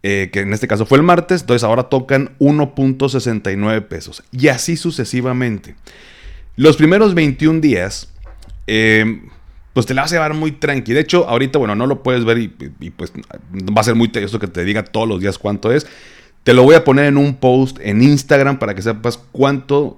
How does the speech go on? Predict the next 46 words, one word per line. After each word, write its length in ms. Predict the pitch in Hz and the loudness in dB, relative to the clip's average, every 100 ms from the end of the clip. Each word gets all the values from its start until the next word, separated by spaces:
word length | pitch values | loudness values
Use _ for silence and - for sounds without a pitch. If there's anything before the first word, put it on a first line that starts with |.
| - | -8
eh, 340 | 95 95 95 | -4 -4 -2
hay 160 | - 123 | -2 -2
que 120 | - | 0
depositar 540 | 127 107 101 95 113 110 | -2 -2 -8 -4 -4 0
cada 200 | 117 110 | 0 0
día, 220 | 120 117 | -2 -2
pero 100 | 113 | -4
el 60 | |
objetivo 380 | 104 104 110 131 | -4 -4 -2 0
es 100 | 135 | 0
que 100 | - | -4
todos 320 | - - 175 | -4 0 2
los 140 | 185 151 | 2 0
días 220 | 131 135 | 0 0
vamos 200 | 127 131 | -2 -2
a 40 | |
ir 20 | 135 | -2
aumentando 500 | 135 123 113 117 120 | 0 -2 -2 -4 -4
un 160 | 117 | -4
treinta 420 | 117 104 101 107 | -4 -4 -4 -10
por 140 | 101 90 | -10 -12
ciento 280 | 85 78 90 | -12 -12 -10
la 100 | 95 | -10
aportación, 580 | 107 107 135 135 202 - - - _ _ | -10 -10 -10 -8 -8 -10 -18 -20 _ _
partiendo 680 | - 90 - 113 120 120 123 - | -6 -6 -2 0 2 0 -2 -6
de 400 | 87 101 117 - - | -4 -2 -2 -6 -4
un 180 | 110 113 | 0 0
peso. 420 | - 87 - - - _ - - | -2 -6 -6 -18 -20 _ -20 -10
<clears throat> 100 | 135 104 - - _ _ - - - - - _ _ _ - | -8 -8 -10 -20 _ _ -20 -20 -20 -20 -20 _ _ _ -2
Y 60 | 156 | 2
los 120 | 175 | 4
primeros 200 | 185 220 | 4 4
veintiún 360 | 196 170 180 | 4 2 2
días 200 | 175 175 | 2 2
te 100 | 170 | 0
la 60 | 131 | -6
vas 120 | 151 | -8
a 40 | 160 | -10
pasar 220 | 139 147 | -8 -6
muy 160 | 147 | -6
tranqui, 400 | 135 139 139 131 | -6 -6 -6 -2
muy 140 | 131 131 | -2 -2
relajado, 500 | 131 120 120 113 117 | -4 -8 -6 -4 -4
muy 120 | 113 | -4
relajada, 560 | 113 104 - 87 85 - | -4 -8 -6 -6 -6 -6
porque, 480 | 110 104 120 117 | -4 0 0 0